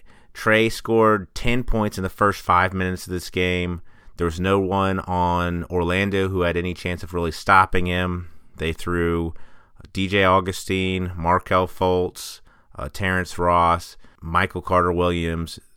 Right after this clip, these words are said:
A lot of defenders came at Trae, and he was able to find his rhythm against all of them, really. And he,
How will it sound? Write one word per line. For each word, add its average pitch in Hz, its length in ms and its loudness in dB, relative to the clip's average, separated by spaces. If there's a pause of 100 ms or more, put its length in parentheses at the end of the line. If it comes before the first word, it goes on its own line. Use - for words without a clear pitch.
(100)
A 87 80 -4
lot 95 260 8
of 101 100 4
defenders 92 500 -4
came 87 280 -2
at 82 120 -4
Trae, 76 460 -2
and 73 180 -8 (340)
he 92 160 -2
was 90 160 -2
able 87 320 0
to 82 720 -4 (400)
find 95 400 -2
his 87 180 -2
rhythm 90 500 0
against 85 320 -6
all 87 260 2
of 82 80 -4
them, 80 200 -4
really. 78 420 -4 (280)
And 78 440 -6 (280)
he, 85 720 -6